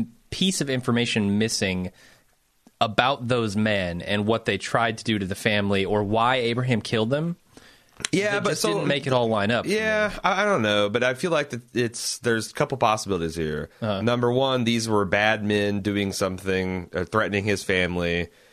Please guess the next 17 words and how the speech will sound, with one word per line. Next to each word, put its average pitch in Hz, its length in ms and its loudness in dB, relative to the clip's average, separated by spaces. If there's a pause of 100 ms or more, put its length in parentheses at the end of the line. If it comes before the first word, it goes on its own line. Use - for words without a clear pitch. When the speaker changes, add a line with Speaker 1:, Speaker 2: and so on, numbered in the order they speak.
(120)
Speaker 2:
in 95 160 0
which 92 280 -2
case, 87 640 0
um, 82 680 0 (680)
uh, 82 260 0 (100)
I, 95 160 0 (160)
you 87 240 -2
know, 85 420 0
it, 80 200 -2
it's 98 220 -4
the 98 120 0
Speaker 1:
Why 120 240 0
would 110 160 0
they 101 100 2
run 107 240 0
from 92 200 -8
him 85 320 -6